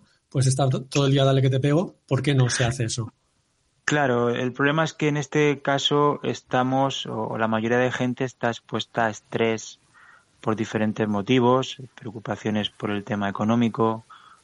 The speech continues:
Speaker 2: por la salud propia, por la de los demás. También es un momento en que las noticias son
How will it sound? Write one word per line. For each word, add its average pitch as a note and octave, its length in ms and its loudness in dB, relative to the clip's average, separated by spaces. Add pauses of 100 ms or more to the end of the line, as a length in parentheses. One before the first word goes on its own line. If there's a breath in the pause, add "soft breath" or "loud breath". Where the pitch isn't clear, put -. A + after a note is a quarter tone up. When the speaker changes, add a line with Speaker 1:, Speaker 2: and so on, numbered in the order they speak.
(140)
Speaker 2:
por - 180 -4
la F#2+ 140 -4
salud A#2+ 560 2
propia, A2 560 -4 (380)
por G#2+ 240 -6
la G2 240 -2
de G2 80 -6
los F#2+ 180 -8
demás. A2+ 520 -2 (680 loud breath)
También A#2+ 300 0
es B2 180 -6
un C3+ 80 0
momento B2 320 0
en A#2+ 80 -6
que A2 80 -6
las A2 160 -2
noticias A2 760 -4
son G#2 520 -8